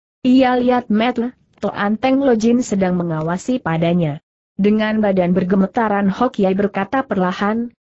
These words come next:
"Lo Chiam Pua, memanglah aku,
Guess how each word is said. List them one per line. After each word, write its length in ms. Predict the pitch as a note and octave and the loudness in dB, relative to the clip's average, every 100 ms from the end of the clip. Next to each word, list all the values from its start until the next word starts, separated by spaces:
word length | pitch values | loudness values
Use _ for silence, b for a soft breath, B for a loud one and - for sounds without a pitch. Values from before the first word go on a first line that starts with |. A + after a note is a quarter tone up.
| _ | _
"Lo 160 | - F3+ | -2 0
Chiam 460 | F3+ G3 F#3 F3 F3+ | 0 -2 -2 -2 -4
Pua, 400 | F3+ F3 E3 E3+ - _ | -2 -2 -2 -6 -10 _
memanglah 500 | A#3 A#3 A3+ F#3 F#3 - | 0 2 0 0 -2 -4
aku, 400 | G3 - A3 | -4 0 0